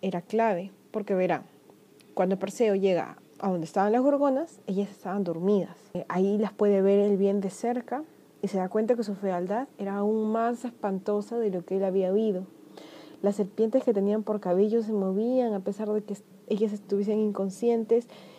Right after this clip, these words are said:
y siseaban de forma continua. Sus dientes decía que eran semejantes a los del jabalí más salvaje que hubiese visto. Sus extremidades eran de bronce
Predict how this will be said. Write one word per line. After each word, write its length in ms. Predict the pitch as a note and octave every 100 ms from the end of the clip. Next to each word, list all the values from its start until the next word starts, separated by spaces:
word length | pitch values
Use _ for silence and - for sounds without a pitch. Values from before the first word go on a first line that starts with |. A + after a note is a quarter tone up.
| -
y 100 | -
siseaban 500 | G#3 G3+ B3 A#3+ B3+
de 40 | A3
forma 300 | A#3 G#3+ A#3
continua. 840 | G#3+ F#3+ - G3+ A3 G#3 F3+ F3+ -
Sus 260 | - G#3 F#3+
dientes 640 | A#3 A#3+ A#3 D#4 G#4+ - - - _
decía 380 | G3+ G3 A#3+ A3+
que 100 | A3
eran 220 | A3+ A#3
semejantes 680 | - G3+ F#3+ A#3 A#3+ C#4 C4
a 40 |
los 120 | A3
del 140 | F#3+ F#3+
jabalí 360 | G#3 F3+ G#3
más 240 | A#3+ B3 C4+
salvaje 400 | C4 A#3+ A#3+ A#3+
que 120 | G#3+
hubiese 240 | G3+ G3+
visto. 340 | G3 G#3 G#3 - - _ _ _ - - -
Sus 140 | G#3
extremidades 800 | G#3 G#3 - F#3+ F#3+ G3+ A3+ D#4+ -
eran 220 | G3+ G3+
de 60 | G3+
bronce 520 | G3+ A3 A3 -